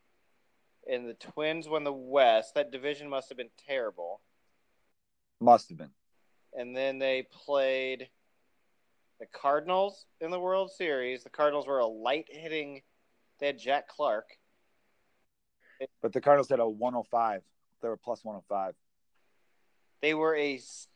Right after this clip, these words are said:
Speaker 1: base-stealing Ozzie Smith, Vince Coleman team. I don't know if they had Pedro Guerrero. I don't think so.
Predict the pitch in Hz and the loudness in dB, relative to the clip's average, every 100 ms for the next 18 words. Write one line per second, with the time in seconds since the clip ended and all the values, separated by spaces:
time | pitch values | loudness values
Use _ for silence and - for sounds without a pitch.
0 | _ 156 165 165 - - 160 160 156 151 | _ 0 0 -2 -10 -2 0 0 -2 -4
1 | 135 135 139 143 - 147 147 147 123 139 | 0 4 4 2 -10 -4 -2 -2 -4 -8
2 | 135 - 147 139 135 127 123 - _ _ | -8 -8 -2 -2 -2 -6 -8 -18 _ _
3 | _ _ _ _ _ _ _ _ - 139 | _ _ _ _ _ _ _ _ -10 -6
4 | 117 127 147 139 131 131 117 - 131 127 | -2 0 0 -2 0 -2 -2 -6 -6 -4
5 | 117 117 120 120 110 107 113 - 127 - | -4 0 2 2 2 0 -4 -12 -16 -4
6 | 120 127 - 131 - 92 | -2 -2 -4 -10 -4 -4